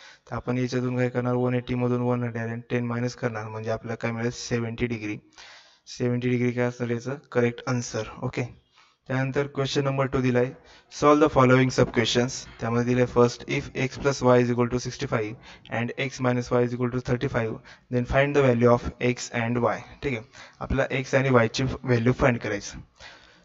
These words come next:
Suppose first दिलं आपल्याला x plus y is equal to sixty-five. ठीक आहे, आणि पुढे दिलंय x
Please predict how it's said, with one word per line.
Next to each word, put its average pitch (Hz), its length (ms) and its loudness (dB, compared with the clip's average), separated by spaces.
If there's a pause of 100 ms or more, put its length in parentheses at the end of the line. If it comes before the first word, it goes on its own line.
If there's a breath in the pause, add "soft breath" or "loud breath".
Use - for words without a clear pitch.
(120 loud breath)
Suppose 135 300 2
first 143 300 0
दिलं 135 140 4
आपल्याला 135 300 2 (220)
x - 240 -8
plus 127 380 0
y 117 160 2 (220)
is 117 120 -4
equal 117 300 -2
to 123 180 -4
sixty-five. 117 500 -4 (300)
ठीक 135 140 -6
आहे, 101 80 -10 (540 loud breath)
आणि 123 420 0
पुढे 127 160 2
दिलंय 127 340 0 (280)
x - 220 -10